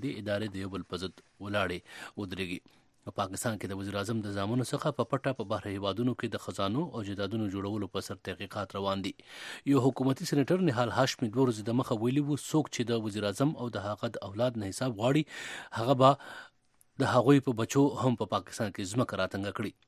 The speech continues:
یو جج شیخ عظمت سعید د سینیټر په ځواب کې ویلي وو، د حکومت نه سیسلین مافیا جوړه شوې ده.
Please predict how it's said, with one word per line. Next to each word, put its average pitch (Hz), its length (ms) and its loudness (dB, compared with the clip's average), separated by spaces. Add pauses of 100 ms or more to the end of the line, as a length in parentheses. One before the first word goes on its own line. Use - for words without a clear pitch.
(220)
یو 104 140 -2
جج 131 200 2 (200)
شیخ 113 200 -6 (100)
عظمت 135 360 2 (140)
سعید 139 340 0
د 135 160 4
سینیټر 117 320 -2
په 110 160 -2
ځواب 120 220 2
کې 110 160 0
ویلي 151 240 6
وو، 185 100 6 (340)
د 117 140 6
حکومت 139 480 4
نه 147 80 8 (480)
سیسلین 135 500 6 (400)
مافیا 107 400 10
جوړه 98 240 -2
شوې 104 220 -2
ده. - 100 2